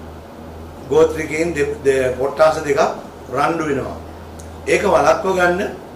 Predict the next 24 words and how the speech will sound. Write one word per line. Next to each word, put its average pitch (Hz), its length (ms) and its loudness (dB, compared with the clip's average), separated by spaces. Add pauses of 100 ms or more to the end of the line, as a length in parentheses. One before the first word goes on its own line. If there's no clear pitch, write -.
(140)
ලොකු 156 280 2
විනාශයක් 185 540 4
වෙන්න 123 200 -6
තියෙනකොට 117 440 -4 (500)
බුදුරජාණන් 190 600 2
වහන්සේ 180 440 -2
වැඩම 151 300 -2
කරනවා, 123 460 -4 (420)
ලංකාවට 139 540 -2
වැඩම 123 280 -2
කරලා 117 380 -6 (400)
ඒක 127 220 -4
සෙටල් 135 360 -4
කරනවා. - 400 -10 (680)
එතකොට 214 280 -2
මේ 220 140 6
නාගයෝ 214 540 6
කියන්නේ 208 380 6
මේ 208 120 4
පෙනේ 180 320 2
පුප්පන් 180 420 0
ඉන්න 185 200 -4
නාගයෝද? 180 440 -6 (1400)
නෑ. 139 320 2